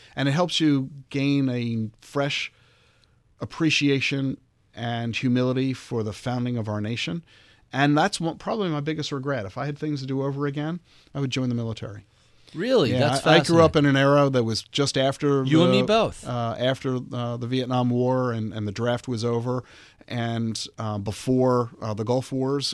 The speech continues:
Speaker 1: and so
Speaker 2: How, how old are you, Rick?
Speaker 1: I'm fifty-nine.
Speaker 2: All right, so you got, you got three years on me. I've always had a similar thought. I debated it very briefly in college.
Speaker 1: I never, it wasn't even a debate for me. I mean, my father was adamant. He served in World War Two,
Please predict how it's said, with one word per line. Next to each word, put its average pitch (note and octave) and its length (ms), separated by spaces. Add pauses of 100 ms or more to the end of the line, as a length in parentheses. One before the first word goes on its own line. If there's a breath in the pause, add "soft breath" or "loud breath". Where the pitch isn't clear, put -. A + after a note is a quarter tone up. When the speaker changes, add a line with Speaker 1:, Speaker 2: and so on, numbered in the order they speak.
Speaker 1:
and A2+ 340
so A#2+ 440 (140 loud breath)
Speaker 2:
How, G3+ 260
how E3+ 140
old F#3 200
are A#2 60
you, G2+ 100
Rick? G2 160
Speaker 1:
I'm A#2+ 220
fifty-nine. A#2 640 (200 soft breath)
Speaker 2:
All D#3 60
right, C#3 180
so D3+ 120
you D3 180
got, D#3+ 320
you C#3+ 140
got C#3 100
three D#3 220
years C#3+ 320
on C3 140
me. A#2 200 (460 soft breath)
I've F3 260
always E3 280
had C#3+ 200
a B2+ 60
similar A#2+ 400
thought. A2 480
I A2+ 220 (100)
debated C3+ 580
it C#3 180
very A#2+ 380
briefly G2+ 720 (560)
in A2 180
college. G2+ 420
Speaker 1:
I C3 60
never, D3+ 260
it D3 80
wasn't C#3+ 260
even B2+ 120
a A2 80
debate A2 300
for A2+ 100
me. F#2+ 240
I - 20
mean, G2+ 200
my G2+ 160
father A2+ 440
was G2 200
adamant. G#2 480
He G#2 180
served A2+ 460
in G2+ 160
World G2+ 180
War G2 160
Two, G#2+ 420